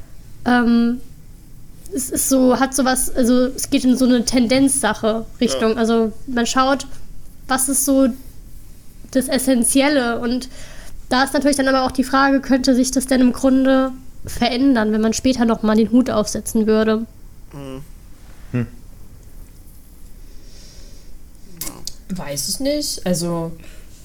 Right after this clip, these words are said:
Speaker 4: wenn er, ich kann mir halt auch vorstellen, dass er, wenn er sagt, es gibt so eine Tendenz in zwei Richtungen oder von mir aus drei Richtungen, die stärker ausfallen als die vierte, dass er vielleicht einfach auf das Positivste hofft. Also ich meine, er hätte ja auch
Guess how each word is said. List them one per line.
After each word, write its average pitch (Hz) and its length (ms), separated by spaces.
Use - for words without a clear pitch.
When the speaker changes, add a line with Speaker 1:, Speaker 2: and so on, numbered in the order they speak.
Speaker 4:
wenn 185 140
er, - 240
ich - 200
kann 196 200
mir 254 100
halt 226 100
auch 202 100
vorstellen, 226 280
dass 185 140
er, 190 120
wenn 180 140
er 185 120
sagt, 170 300
es 190 120
gibt 208 180
so 226 100
eine 208 140
Tendenz 185 580
in 170 480
zwei 151 240
Richtungen 156 340
oder 151 120
von 156 160
mir 165 160
aus 151 120
drei 156 240
Richtungen, 151 500
die 147 300
stärker 147 400
ausfallen 147 320
als 139 180
die 175 80
vierte, 170 420
dass 160 180
er 175 80
vielleicht 165 440
einfach 170 280
auf 170 180
das - 360
Positivste 190 800
hofft. 196 380
Also 170 200
ich 180 100
meine, 196 200
er 180 160
hätte 208 240
ja 202 220
auch 185 80